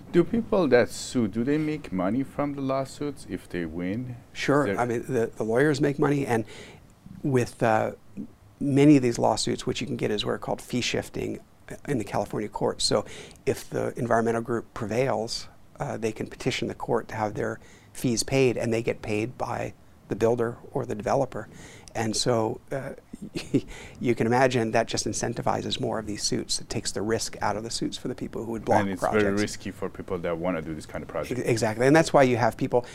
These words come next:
Speaker 2: you know, sometimes I'm, I'm told, or I hear when I make these kind of criticisms about ceqa, I hear, "Well, it's really only, uh,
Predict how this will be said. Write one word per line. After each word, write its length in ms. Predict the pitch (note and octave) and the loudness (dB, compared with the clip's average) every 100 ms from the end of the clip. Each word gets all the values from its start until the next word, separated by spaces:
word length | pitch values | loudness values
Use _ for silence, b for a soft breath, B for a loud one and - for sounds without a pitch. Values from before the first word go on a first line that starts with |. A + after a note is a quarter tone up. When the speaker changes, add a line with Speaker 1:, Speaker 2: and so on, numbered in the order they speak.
| B - - | B -14 -2
Speaker 2:
you 80 | D#3 | 2
know, 60 | A#2 | 4
sometimes 360 | - D3 B2+ | 6 8 8
I'm, 220 | B2 A#2 - | 4 0 0
I'm 200 | A#2+ A2+ - | 2 2 -2
told, 320 | - A#2+ A2+ | 0 2 4
or 100 | A2 | 2
I 100 | - | 0
hear 320 | A#2 C3 A2+ | -2 0 0
when 180 | G#2 A2+ | 2 0
I 40 | |
make 160 | A2+ - | 0 -2
these 140 | A#2+ | -4
kind 120 | - G#2 | -2 -4
of 60 | |
criticisms 420 | - A#2 - B2 | -2 -4 -4 -6
about 160 | B2 A#2+ | -6 -4
ceqa, 400 | - B2 A#2+ A#2 | -6 -2 0 0
I 100 | A#2+ | -2
hear, 180 | C3 A#2+ | -2 2
"Well, 260 | D#3+ D3+ B B B B B | 4 4 B B B B B
it's 220 | - - F3 | -4 -2 4
really 280 | F#3+ D#3 - | 6 6 4
only, 600 | C#3+ C#3+ C#3 B2+ A2+ - C3 | 2 2 2 0 -4 -6 -6
uh, 280 | A#2+ A2+ | -6 -6